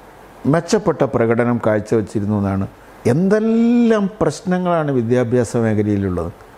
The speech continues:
ഈ വിദ്യാഭ്യാസ വകുപ്പിൻ്റെ ഒരു പ്രത്യേകത, എല്ലാ വീട്ടിലും ഒന്നോ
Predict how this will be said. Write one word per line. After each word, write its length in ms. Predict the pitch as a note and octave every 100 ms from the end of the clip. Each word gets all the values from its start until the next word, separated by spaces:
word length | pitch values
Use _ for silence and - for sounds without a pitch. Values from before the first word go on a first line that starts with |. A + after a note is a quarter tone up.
| - - -
ഈ 40 | C3 C#3
വിദ്യാഭ്യാസ 600 | C#3 G3 G3+ F3+ G3 G3 E3
വകുപ്പിൻ്റെ 480 | C#3+ C3+ C3 - D#3
ഒരു 80 | C3+ A#2+
പ്രത്യേകത, 500 | G2+ - A#2 A2 G2 F#2 - B2+
എല്ലാ 340 | D3 F#3+ G3+ A3 G#3 D3
വീട്ടിലും 460 | C#3 B2 D3 C#3+ C#3+ - - - - - B2
ഒന്നോ 380 | C3+ D#3 F#3+ F#3+